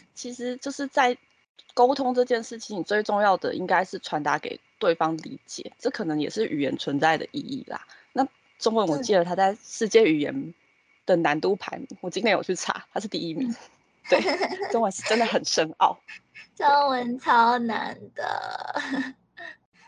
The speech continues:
Speaker 2: 对啊，就是，当然文法跟单字是学习语言的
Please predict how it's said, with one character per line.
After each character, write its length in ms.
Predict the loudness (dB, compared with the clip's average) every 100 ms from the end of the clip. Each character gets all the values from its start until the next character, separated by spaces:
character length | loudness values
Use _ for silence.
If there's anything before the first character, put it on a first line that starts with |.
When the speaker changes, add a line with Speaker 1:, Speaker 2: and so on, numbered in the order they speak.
| _ _
Speaker 2:
对 120 | -8 -6
啊， 340 | -6 -8 -8
就 220 | -4 -2
是， 440 | -2 -2 -2 -2 -6 _ _ _ _ _ _
当 180 | -8 -4
然 240 | -2 -2 -4 -4
文 220 | -2 0
法 280 | 0 0 0
跟 320 | -2 -2 -2
单 380 | -6 -4 -8 -8
字 320 | -8 -8 -10 _ _ _
是 240 | -18 -12 -12
学 320 | -6 -4 -4
习 280 | -4 -6 -6
语 140 | -8
言 280 | -6 -8 -8
的 100 | -10